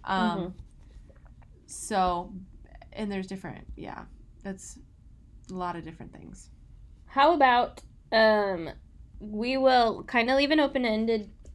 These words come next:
Speaker 2: thing. Um, we'll put a thing out for chicken questions across our different social medias. And if you have any chicken questions this month, we'll compile 'em.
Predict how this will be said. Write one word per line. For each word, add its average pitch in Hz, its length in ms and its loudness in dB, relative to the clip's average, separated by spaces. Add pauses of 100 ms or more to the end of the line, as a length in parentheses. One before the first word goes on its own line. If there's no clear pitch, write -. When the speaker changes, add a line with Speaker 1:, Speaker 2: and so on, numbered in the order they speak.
(180)
Speaker 2:
thing. 202 400 -2 (180)
Um, 214 380 2 (400)
we'll 247 260 2
put 269 200 0
a 214 300 2
thing 220 180 -2
out 202 180 -4
for 202 100 -8
chicken 202 400 -8
questions 202 720 -8 (240)
across 196 440 -4
our 190 160 -2
different 196 360 -6
social 190 300 -4
medias. 190 540 -4 (500)
And 233 520 0
if 240 220 -4 (140)
you 254 160 -4
have 220 260 4
any 226 180 -4
chicken 233 300 -4
questions 226 580 -2
this 214 160 -4
month, 202 300 -4
we'll 220 120 0
compile 214 520 2
'em. 214 200 0